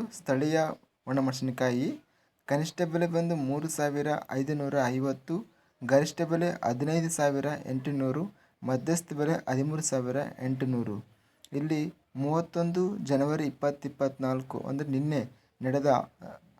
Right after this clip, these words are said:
ಸಿಂಧನೂರು ಒಣಮೆಣಸಿನಕಾಯಿ ನೋಡಿದ್ರೆ ಇಲ್ಲಿ ಗರಿಷ್ಠವಾಗಿ ಹದಿನೈದು ಸಾವಿರದ ಎಂಟುನೂರು ರೂಪಾಯಿ ರೇಟ್ ಎಂಬುದು ಅತ್ಯಧಿಕವಾಗಿ ಹೋಗಿದೆ. ಇದಿಷ್ಟು ಸಿಂಧೂ-,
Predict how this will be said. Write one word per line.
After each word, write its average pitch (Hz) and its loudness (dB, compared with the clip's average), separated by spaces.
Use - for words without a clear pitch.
ಸಿಂಧನೂರು 156 2
ಒಣಮೆಣಸಿನಕಾಯಿ 143 0
ನೋಡಿದ್ರೆ 139 2
ಇಲ್ಲಿ 123 0
ಗರಿಷ್ಠವಾಗಿ 160 2
ಹದಿನೈದು 139 0
ಸಾವಿರದ 135 0
ಎಂಟುನೂರು 135 -2
ರೂಪಾಯಿ 131 0
ರೇಟ್ 120 -2
ಎಂಬುದು 127 0
ಅತ್ಯಧಿಕವಾಗಿ 135 2
ಹೋಗಿದೆ. 127 2
ಇದಿಷ್ಟು 160 -2
ಸಿಂಧೂ-, 143 0